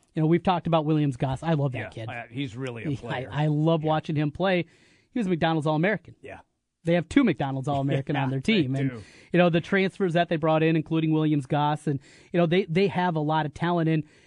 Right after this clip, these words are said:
Speaker 1: he's saying this year they actually do have them as a top five team, where in past years that
Speaker 2: They
Speaker 1: wasn't
Speaker 2: haven't.
Speaker 1: the case. So
Speaker 2: Even the Kelly Olynyk team, in
Speaker 1: Right.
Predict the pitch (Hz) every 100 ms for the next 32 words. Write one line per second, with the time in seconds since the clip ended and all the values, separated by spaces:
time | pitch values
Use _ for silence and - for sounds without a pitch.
0 | _ - 214 - 220 170 143 147 233 -
1 | 156 143 139 135 _ _ - 160 165 156
2 | 170 147 202 170 127 120 120 113 113 127
3 | 113 117 113 - 135 107 120 160 151 -
4 | 170 160 - 143 139 143 135 139 135 131
5 | 110 170 143 113 - 151 139 180 196 175
6 | - 175 180 165 147 147 160 123 - 110
7 | 107 135 180 170 107